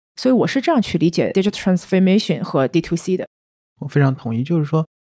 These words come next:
Speaker 2: 虽然可能在一个组织里，它要 kick off 这件事情，往往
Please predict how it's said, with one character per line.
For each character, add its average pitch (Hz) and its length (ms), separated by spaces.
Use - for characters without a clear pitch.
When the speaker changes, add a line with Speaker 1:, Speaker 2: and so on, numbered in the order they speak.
Speaker 2:
虽 - 180
然 185 120
可 147 180
能 110 220
在 131 480
一 135 80
个 156 80
组 113 320
织 147 180
里， 117 220
它 - 140
要 139 140
kick 160 220
off 190 300
这 104 140
件 104 140
事 - 120
情， 101 220
往 101 180
往 107 280